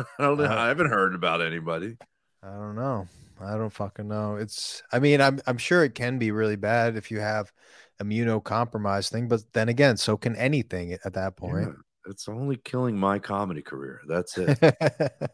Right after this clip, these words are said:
Speaker 1: It's bullshit.
Speaker 2: Your, your comedy career is immunocompromised.
Speaker 1: <laughs> It's
Speaker 2: <laughs>
Speaker 1: What, uh, what it, what, what else have you had going on this week that you wanted to talk about?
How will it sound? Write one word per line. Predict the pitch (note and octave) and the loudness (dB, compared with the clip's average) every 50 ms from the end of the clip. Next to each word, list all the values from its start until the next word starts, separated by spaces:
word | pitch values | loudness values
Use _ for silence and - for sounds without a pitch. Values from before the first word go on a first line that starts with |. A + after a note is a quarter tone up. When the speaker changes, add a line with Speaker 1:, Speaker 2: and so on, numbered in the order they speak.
| - - C3 - _ - B2 - _ - A#2 - _ - - - - | -6 -8 -8 -6 _ -10 -10 -10 _ -14 -14 -14 _ -20 -20 -10 -4
Speaker 1:
It's | - - - G#3+ - | -2 -2 -2 0 2
bullshit. | - - G#3+ G#3 - - - - | 4 6 6 8 6 6 6 8
Speaker 2:
Your, | D3 D#3 D3+ - - - - - - G#3 F#3 - | 10 10 10 10 8 2 -2 -2 -2 0 4 8
your | D3+ C#3+ - | 8 8 10
comedy | - D#3 D3 D3 C#3+ C#3+ D3 C#3 | 10 10 10 10 10 8 6 6
career | - - C#3 C3 B2+ B2+ B2+ C3 B2 B2+ | 6 8 8 10 10 10 8 6 4 4
is | A#2 B2+ B2 A#2+ | 4 4 6 8
immunocompromised. | B2+ C3 A#2+ A#2+ B2 B2 A#2+ A#2 A2+ - B2+ A#2 A2+ A2 - B2 A2+ A2 G#2 G2+ G2+ G2+ G2+ - - - _ _ - - - - - _ _ _ _ _ _ - C3 C3 _ - | 6 6 6 6 6 8 10 8 8 8 4 2 2 4 2 2 4 4 2 2 0 -2 -4 -6 -12 -16 _ _ -20 -20 -20 -20 -20 _ _ _ _ _ _ -20 -20 -14 _ -4
Speaker 1:
<laughs> | C3+ - - - - - - | -4 -4 -4 -6 -10 -10 -10
It's | B2+ - - | -8 -2 0
Speaker 2:
<laughs> | B2+ - - - - D3+ - - F#3 E3+ - - E3+ - - E3+ - - - - D3+ - - D3+ - - - D3+ - - - - - - _ - - - - - - - - C#4 - _ - F4 - _ _ _ _ _ - - G3+ G3+ F#3 - - - - _ _ _ _ _ - - _ _ _ - | 2 2 4 4 4 4 4 6 4 6 8 8 6 6 6 2 0 0 -2 -8 -8 -8 -10 -12 -12 -12 -12 -12 -14 -14 -16 -20 -20 -20 _ -18 -18 -16 -16 -18 -18 -18 -18 -18 -16 _ -8 -8 -8 _ _ _ _ _ -18 -14 -12 -12 -12 -12 -14 -16 -20 _ _ _ _ _ -20 -20 _ _ _ -8
Speaker 1:
What, | G2+ F#2+ G2 A2+ A#2 B2 B2 | -2 4 6 8 8 10 10
uh, | B2 A#2 A2+ A2+ A2 A2 A2 G#2 - | 8 8 8 8 6 6 4 2 0
what | - - G2 G#2+ A2 A2 | -4 -2 2 2 4 4
it, | A2+ G#2+ | 2 2
what, | G#2+ G#2+ A2+ G2 F#2 | 2 2 0 0 0
what | G#2+ A2 A#2 A#2 | 2 4 6 8
else | A#2 A#2 A#2 - - | 8 8 8 6 0
have | G#2+ F#2 | -2 0
you | F#2 G#2+ A2 | 0 2 2
had | A2+ G#2 F2+ E2 D#2 | 4 4 4 2 0
going | D2+ E2 E2 E2 D#2+ D#2+ | 0 0 2 2 2 2
on | D#2 D#2 D#2 D#2 | 0 0 -2 -2
this | D2+ D2+ D2+ - - | -4 -6 -8 -8 -8
week | D#2+ D#2+ D#2 D2+ - _ _ _ | -6 -4 -4 -4 -6 _ _ _
that | E2 E2+ | -12 -10
you | D#2+ D#2+ E2+ | -6 -4 -4
wanted | E2+ F2 D#2+ D2+ | -2 -2 -4 -4
to | D2+ D2 | -6 -6
talk | - E2+ D#2 D2+ - | -2 -2 -2 -2 -2
about? | D2+ C#2+ D2 D#2 D2 D2+ | -6 -6 -6 -6 -8 -8